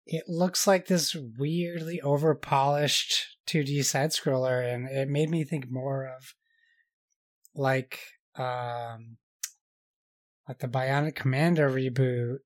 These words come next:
or, or the Double Dragon, to bring it back to the top of the show, reboot. Like, it just doesn't seem right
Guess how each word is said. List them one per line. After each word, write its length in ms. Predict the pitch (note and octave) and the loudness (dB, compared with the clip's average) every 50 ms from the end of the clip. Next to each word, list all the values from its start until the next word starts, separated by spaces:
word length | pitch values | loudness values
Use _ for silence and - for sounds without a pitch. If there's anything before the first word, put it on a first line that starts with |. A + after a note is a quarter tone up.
| _ - | _ -8
or, 680 | - C3 B2 B2 B2 B2 B2 B2 A#2+ A#2+ A#2 A#2 A#2+ - - | -6 -4 -2 -2 -2 -2 -2 -2 0 0 -2 -2 -2 4 6
or 160 | D3+ D#3 D#3+ | 8 8 8
the 80 | D3+ C#3+ | 8 6
Double 280 | C#3 D3+ D#3 E3 F3+ D3+ | 6 6 6 8 6 6
Dragon, 560 | C#3+ D3 D3+ E3+ F3+ E3+ D3+ C3+ B2+ A#2+ A#2 - | 8 6 6 6 6 4 4 2 2 0 -2 -2
to 200 | - - C#3 B2 | -2 -2 -2 0
bring 220 | - - C#3 C#3+ | 2 4 4 4
it 80 | C3+ B2 | 6 6
back 180 | C#3 C#3+ - - | 6 4 4 2
to 80 | C#3+ | -2
the 60 | C3 | -2
top 320 | B2 - C3+ C#3 E3+ - - | -2 0 0 0 2 2 4
of 60 | C#3+ | 6
the 60 | C3+ - | 6 6
show, 160 | - C3+ B2 A#2+ B2 | 6 4 2 2 0
reboot. 400 | B2 B2+ B2+ B2 B2 C3 C3+ C#3 | 0 0 -2 0 0 0 0 2
Like, 300 | C3 C3 C3 B2+ - _ _ - - - - - - - - - _ _ _ _ - | 0 0 0 -2 -4 _ _ -20 -20 -20 -20 -20 -20 -20 -20 -20 _ _ _ _ -8
it 140 | D3+ C3+ | -4 4
just 260 | - F#3 F#3+ - - - | 6 8 8 8 8 8
doesn't 320 | F3 E3+ E3+ E3 D#3 - | 8 8 8 6 4 6
seem 760 | - - - E3 D#3+ F3 F#3 F#3 F3 E3 D#3 D#3 D3 C#3+ C3+ B2 | 6 8 8 8 8 8 8 10 8 8 6 6 4 2 2 2
right 320 | A#2 C3+ D3 F#3 F#3 | 4 6 6 6 4